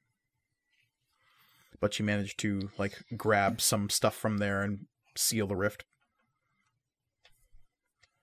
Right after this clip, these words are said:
But yeah, they can all, like,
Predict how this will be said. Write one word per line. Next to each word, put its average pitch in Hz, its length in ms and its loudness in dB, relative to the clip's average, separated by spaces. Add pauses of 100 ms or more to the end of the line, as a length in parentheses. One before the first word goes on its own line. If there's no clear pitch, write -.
(440)
But - 960 -6
yeah, 101 100 4
they 120 120 6
can 175 140 10
all, 151 460 12
like, 120 280 4